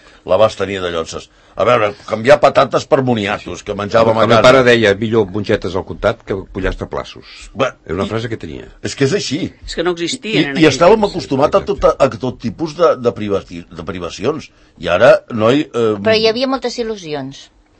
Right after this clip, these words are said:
Speaker 1: O
Speaker 4: Eh?
Speaker 1: sigui,
Speaker 4: Perquè
Speaker 1: nosaltres
Speaker 4: la veritat és que potser sí que les coses et costaven, però, i, i t'estaves temps, no? Perquè volies allò i, i a lo
Speaker 1: Sí,
Speaker 4: millor no t'ho podien fer
Speaker 1: sí.
Speaker 4: avui i tal. I llavors, quan ho tenies, realment era una gran festa. No podia ser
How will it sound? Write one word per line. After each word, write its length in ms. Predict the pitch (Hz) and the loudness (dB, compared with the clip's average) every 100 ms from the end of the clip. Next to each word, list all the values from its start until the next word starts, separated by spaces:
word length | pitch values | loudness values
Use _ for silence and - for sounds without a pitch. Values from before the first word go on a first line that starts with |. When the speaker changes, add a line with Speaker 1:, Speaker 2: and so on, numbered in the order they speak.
| _ - | _ -4
Speaker 1:
O 60 | |
Speaker 4:
Eh? 20 | 208 | -2
Speaker 1:
sigui, 140 | 233 | 2
Speaker 4:
Perquè 140 | 240 214 | 2 4
Speaker 1:
nosaltres 240 | 233 - | 2 4
Speaker 4:
la 100 | 233 | 2
veritat 440 | 233 247 262 302 330 | 2 -2 0 0 -2
és 140 | - | -8
que 80 | 277 | -8
potser 300 | 247 254 254 | -8 -10 -10
sí 160 | - 269 | -10 -10
que 120 | 247 190 | -4 -2
les 80 | - | 0
coses 300 | 247 240 269 | -2 -2 0
et 140 | 190 - 214 | 0 2 0
costaven, 640 | 196 - 240 233 202 269 - - - 247 _ | -4 0 2 4 2 -2 -10 -20 -20 -20 _
però, 220 | 240 233 220 208 - | 4 6 6 4 2
i, 120 | 233 - | -6 -10
i 80 | 214 | -6
t'estaves 540 | 214 - 240 233 - - | -6 -2 -2 -2 -6 -2
temps, 380 | 254 240 240 202 | -2 -2 -8 -4
no? 220 | 202 254 | -2 0
Perquè 300 | 226 - 196 - | -4 -2 -2 -2
volies 480 | 190 208 214 208 - | -4 -2 -2 -2 -2
allò 680 | 196 190 214 226 226 226 226 | -4 0 2 4 4 4 2
i, 140 | 226 220 190 208 | 0 -4 -8 -10
i 400 | 202 _ 170 196 | -12 _ -12 -8
a 140 | - | -6
lo 80 | 196 | -4
Speaker 1:
Sí, 80 | 220 | 0
Speaker 4:
millor 180 | 220 226 | 2 4
no 120 | 240 | 2
t'ho 80 | 240 | -2
podien 300 | 220 220 208 | -4 -2 -2
fer 160 | 202 220 | 0 -4
Speaker 1:
sí. 160 | 208 254 | -2 -2
Speaker 4:
avui 220 | 254 254 | -2 2
i 20 | |
tal. 160 | 247 240 - - | 0 0 -8 -6
I 120 | 254 | -2
llavors, 300 | 240 285 - | 0 0 -4
quan 160 | 320 320 | -8 -6
ho 60 | |
tenies, 320 | 277 226 254 262 | -4 -4 -4 -2
realment 440 | 226 233 226 262 | -2 -2 -4 -4
era 160 | 262 269 262 240 220 202 185 214 | -2 0 2 2 2 0 -2 -4
una 180 | 226 | -4
gran 160 | 196 190 | -2 -4
festa. 300 | 175 160 165 - _ | -8 -14 -16 -16 _
No 220 | 247 294 302 | 0 2 0
podia 320 | 311 262 233 | -4 -4 -4
ser 300 | - 220 | -4 -6